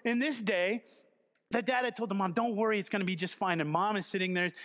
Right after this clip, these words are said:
and the kids are not doing anything that she's asking, and they're not getting ready.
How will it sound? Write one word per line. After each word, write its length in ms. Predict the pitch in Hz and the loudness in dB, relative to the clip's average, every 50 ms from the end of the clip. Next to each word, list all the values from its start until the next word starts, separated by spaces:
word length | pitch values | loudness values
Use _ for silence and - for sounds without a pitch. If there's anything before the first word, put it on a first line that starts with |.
| - - - | -18 -6 -2
and 120 | 202 196 | 0 0
the 60 | 190 | 0
kids 400 | 185 - - - 247 214 185 - - - | -2 -2 -2 0 0 0 -2 -4 -2 0
are 140 | 165 170 | 0 2
not 600 | 175 175 175 180 196 185 170 160 147 147 - _ | 2 2 2 2 2 2 2 2 0 -2 -6 _
doing 340 | - 185 175 160 151 160 160 | -2 0 0 2 0 -2 -2
anything 440 | 160 156 160 165 156 - - 151 151 | -2 -2 0 0 -2 -2 -2 -2 -2
that 100 | 147 135 | -2 -4
she's 260 | - - 156 139 131 | -4 -4 -4 -2 0
asking, 400 | 151 147 147 143 - - 156 147 | 2 2 2 0 -2 -6 -6 -4
and 140 | 160 156 165 | -2 0 0
they're 80 | 175 180 | 2 2
not 360 | 180 180 202 196 196 190 - | 2 2 2 0 0 -2 -2
getting 300 | - 185 175 160 160 160 | -2 -2 0 0 2 2
ready. 340 | 156 156 151 147 151 151 | 2 2 2 0 -2 -2